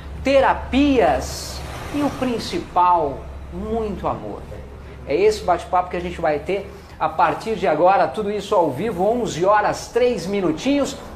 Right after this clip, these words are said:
E você que tá acompanhando sempre a nossa programação, seja de manhã, de tarde, de noite,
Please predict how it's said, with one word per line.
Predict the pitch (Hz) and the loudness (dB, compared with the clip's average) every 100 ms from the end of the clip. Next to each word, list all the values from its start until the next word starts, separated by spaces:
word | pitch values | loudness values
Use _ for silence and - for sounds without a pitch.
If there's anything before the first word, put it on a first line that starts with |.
| - 247 | -8 0
E | 285 | 2
você | 294 - 240 | 2 2 0
que | 233 | 2
tá | 226 | 0
acompanhando | 208 208 190 202 190 | 0 -2 -2 -2 -4
sempre | - 202 196 | -4 -4 -2
a | |
nossa | 190 180 175 | 0 -2 -4
programação, | 180 180 170 151 - 214 185 | -4 -2 0 -2 -2 -4 -4
seja | 202 151 | -8 -10
de | 160 | -10
manhã, | 131 147 196 | -8 -4 -4
de | 175 139 | -6 -2
tarde, | 190 180 147 | 0 0 -2
de | 147 | -4
noite, | 175 196 - | 0 0 -4